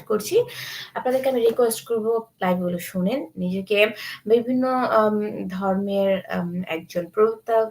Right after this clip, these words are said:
হিসেবে তৈরি করেন এবং ধর্মীয় জ্ঞান অর্জন করেন। ওকে? আমি ভাইটির জন্য অপেক্ষা করছি, কিন্তু তিনি আসলেন না। So, anyway,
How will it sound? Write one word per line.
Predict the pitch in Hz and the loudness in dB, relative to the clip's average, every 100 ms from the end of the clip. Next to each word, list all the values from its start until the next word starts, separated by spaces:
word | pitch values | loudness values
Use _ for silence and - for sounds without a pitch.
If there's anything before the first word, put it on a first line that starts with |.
| - | -4
হিসেবে | 196 208 196 | -8 -6 -6
তৈরি | 190 202 233 | -2 -2 -2
করেন | 220 226 220 | -2 -2 -4
এবং | 180 240 320 - - - _ _ | -2 -2 -2 -10 -20 -20 _ _
ধর্মীয় | - 190 196 190 190 | -10 -2 0 2 2
জ্ঞান | 185 185 202 214 - | 2 0 0 -4 -10
অর্জন | 180 175 - - 170 | -8 -6 -8 -14 -8
করেন। | 262 247 | -4 -2
ওকে? | 277 320 - - - - - | 0 0 0 -4 -12 -6 2
আমি | 233 262 | 4 6
ভাইটির | 233 220 233 233 | 6 4 2 -2
জন্য | 247 247 | 0 0
অপেক্ষা | 214 - | 0 -2
করছি, | 220 220 - 214 - | -4 -4 -4 -6 -6
কিন্তু | 190 190 | -8 -8
তিনি | 185 196 | -4 -2
আসলেন | 185 - 202 | -2 -4 -2
না। | 190 | -2
So, | 185 208 - | -2 -4 4
anyway, | 220 285 269 226 | 4 6 6 6